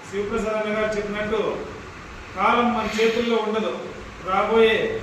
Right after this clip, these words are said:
స్థానిక సంస్థల ఎన్నికలు కానీ, ఆ తర్వాత, ఆ, సెన్సెక్స్ కానీ,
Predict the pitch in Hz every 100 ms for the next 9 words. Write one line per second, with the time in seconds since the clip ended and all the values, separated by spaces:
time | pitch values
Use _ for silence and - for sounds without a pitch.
0 | - 208 202 220 202 214 202 208 208 208
1 | 208 214 202 208 226 - - - - 175
2 | 196 214 220 226 226 214 - - - -
3 | - - - - 190 180 190 202 226 220
4 | 220 214 214